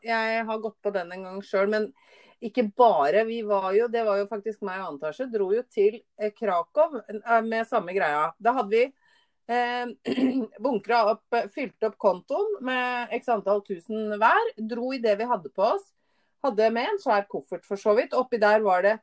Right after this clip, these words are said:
toalettsaker, ei truse og en bukse, tror jeg.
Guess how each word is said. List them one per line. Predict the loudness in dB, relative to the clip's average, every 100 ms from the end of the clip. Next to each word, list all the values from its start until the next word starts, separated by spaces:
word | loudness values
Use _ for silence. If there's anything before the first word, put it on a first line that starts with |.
| 0
toalettsaker, | 0 2 -2 _ -6 -2 -2 -4 -8 -6 -8 _ _ _ _ _ _ _ -6
ei | -6
truse | -6 -8 -6 -8 0 2 2 0 -10 _ _ _ _ 4
og | 4
en | 4
bukse, | 0 -8 -18 -8 -8
tror | 0 2
jeg. | 2